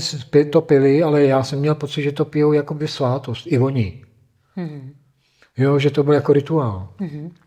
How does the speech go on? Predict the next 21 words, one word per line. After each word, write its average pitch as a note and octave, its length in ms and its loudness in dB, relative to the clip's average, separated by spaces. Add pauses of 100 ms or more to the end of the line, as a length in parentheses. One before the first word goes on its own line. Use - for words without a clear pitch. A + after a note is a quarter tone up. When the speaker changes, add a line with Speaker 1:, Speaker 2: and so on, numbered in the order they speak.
(380)
Speaker 1:
Že C3+ 120 -4
mě D3 140 2
nechali D#3 300 4
to D#3+ 120 0
pít D3+ 180 -4
normálně, C3 640 0
ale C3 140 0
sami C3 240 -2
to C#3 100 -2
jako C#3 200 0
drželi, B2 560 0 (300)
koukali A#2 400 0
na A#2 140 2
to, A#2 340 -2
jo, A2 260 -2 (300)
pomalu A2 320 0
to A2+ 120 -8
pili, G#2 500 -2 (320)
polikali G#2+ 520 -2
lehce. G#2+ 400 -6
So-, G#2+ 220 -6